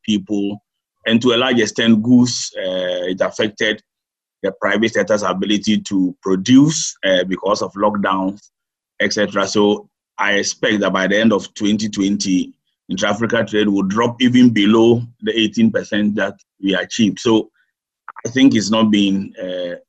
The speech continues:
very good for, uh, Africa. Uh, but of course, at the,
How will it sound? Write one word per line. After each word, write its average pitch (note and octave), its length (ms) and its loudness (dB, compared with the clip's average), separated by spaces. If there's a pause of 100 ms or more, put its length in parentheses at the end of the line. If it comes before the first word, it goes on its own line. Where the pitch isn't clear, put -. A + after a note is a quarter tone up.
(160)
very G#2 200 0
good G2+ 160 -2
for, E2+ 340 -6 (240)
uh, F2 240 -10 (340)
Africa. F#2 460 -8 (280)
Uh, F#2 260 -8
but G2+ 260 -2 (120)
of - 120 -14
course, B2+ 240 0
at G#2 180 -2
the, G#2 300 -2